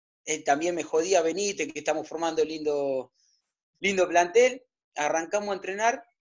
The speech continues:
en los Bosques Palermo. Y estábamos entrenando los dos. Yo venía de la enfermedad, que por ahí no podía, no podía hacer mucho.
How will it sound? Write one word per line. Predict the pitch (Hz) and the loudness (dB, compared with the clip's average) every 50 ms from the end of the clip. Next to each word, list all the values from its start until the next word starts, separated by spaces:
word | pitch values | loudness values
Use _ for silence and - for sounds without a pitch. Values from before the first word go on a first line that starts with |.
| _ _ _ | _ _ _
en | - 151 147 139 139 135 135 143 | -10 -6 -6 -6 -4 -4 -4 -4
los | 147 160 | -2 -4
Bosques | 175 170 - 190 185 | -4 -4 -6 -2 0
Palermo. | 196 226 240 226 190 170 160 147 - _ _ _ _ _ _ _ _ _ _ _ _ _ _ _ _ _ _ _ _ _ _ _ | 2 2 2 2 0 -2 -6 -10 -12 _ _ _ _ _ _ _ _ _ _ _ _ _ _ _ _ _ _ _ _ _ _ _
Y | 359 349 - | -14 -12 -6
estábamos | - - 240 247 220 202 196 | 2 2 2 2 2 0 -4
entrenando | 165 - 170 208 220 214 202 196 | -4 -4 -2 -2 0 0 0 0
los | 180 190 | 4 6
dos. | 220 240 220 - - | 6 6 6 4 2
Yo | 202 202 | 0 0
venía | 196 202 196 196 208 196 | -2 -2 0 0 0 0
de | 190 185 | 2 2
la | 190 175 | 2 2
enfermedad, | 185 - 202 220 240 262 - | 0 -2 -4 0 0 0 0
que | 214 196 | 0 -4
por | 202 - 180 170 | -4 -2 0 2
ahí | 180 196 190 | 2 2 0
no | 190 185 | -2 -2
podía, | 185 180 180 185 190 180 175 170 165 | -2 0 0 2 4 4 4 4 2
no | 170 180 180 | 2 -2 -2
podía | - 185 190 185 | 0 0 0 0
hacer | 180 - 196 202 | 0 -2 -6 -4
mucho. | 226 254 262 254 240 226 202 - | -6 -6 -4 0 -2 -2 -2 -2